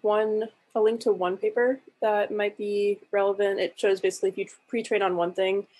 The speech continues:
uh, and then train on another thing, uh, that pre-training task can actually deteriorate performance for later tasks in some settings.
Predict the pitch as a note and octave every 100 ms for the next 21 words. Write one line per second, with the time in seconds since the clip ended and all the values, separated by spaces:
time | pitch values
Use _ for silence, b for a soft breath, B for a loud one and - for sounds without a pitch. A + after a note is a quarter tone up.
0 | b _ - F3+ E3 F3+ F3 F3 F#3+ F3+
1 | E3+ E3 E3 E3+ F3 G3 F#3 F#3 - F3
2 | D#3+ D#3+ - _ _ _ A3+ - A#3 G3+
3 | G#3+ F#3 F3+ F3 - E3+ - F3 D#3+ G3
4 | F3 F3 E3+ E3 - F#3+ E3 E3 D3 -
5 | E3+ F3 F3 F3+ F3 F3 - - - F#3+
6 | - - - A3+ A#3+